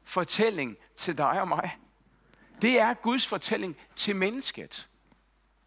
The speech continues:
Overbragt os ved hans egen søns mund. Budskabet om, at Gud er kommet os i møde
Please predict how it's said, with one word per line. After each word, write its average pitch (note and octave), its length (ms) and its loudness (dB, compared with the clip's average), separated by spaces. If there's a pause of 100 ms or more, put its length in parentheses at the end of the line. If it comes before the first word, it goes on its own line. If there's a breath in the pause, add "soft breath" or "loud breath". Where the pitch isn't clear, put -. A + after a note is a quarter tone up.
(800)
Overbragt A3 680 4
os D#3+ 200 -2
ved F#3 100 2
hans E3+ 280 0
egen G3+ 440 2
søns - 520 -2
mund. G#3+ 200 2 (960 soft breath)
Budskabet G#3+ 720 4
om, A3 280 4
at F3+ 200 2
Gud B3 220 2
er G#3+ 100 4
kommet F#3+ 380 2
os E3 140 0
i F#3 40 -2
møde G#3 400 2